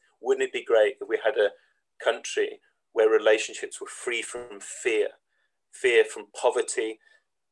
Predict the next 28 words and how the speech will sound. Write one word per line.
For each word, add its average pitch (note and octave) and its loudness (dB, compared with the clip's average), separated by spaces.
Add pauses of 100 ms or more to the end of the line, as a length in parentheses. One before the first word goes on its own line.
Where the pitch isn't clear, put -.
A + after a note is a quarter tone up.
(640)
damnation, A2 2 (420)
um, G#2 -4 (160)
trauma, A2 0 (300)
free - -6
from G#2+ -8
the G#2 -2
fear G#2+ 2
of G2+ -8 (280)
loss A2+ 2
of A#2+ -2 (120)
home, A2 4 (360)
um, G#2 -4
of G2 -6
destitution, - -6 (260)
of G2+ -6 (100)
unemployment, G#2+ 0 (380)
um, G2 -2 (100)
of F#2+ -4 (360)
physical A#2 -2
and G2+ -6
personal G#2 0
threat? - 0 (360)
Yes, A2 -2 (560)
because - -6
then A#2 4
that A2+ 0
might A2 2 (260)
necessarily G#2+ 2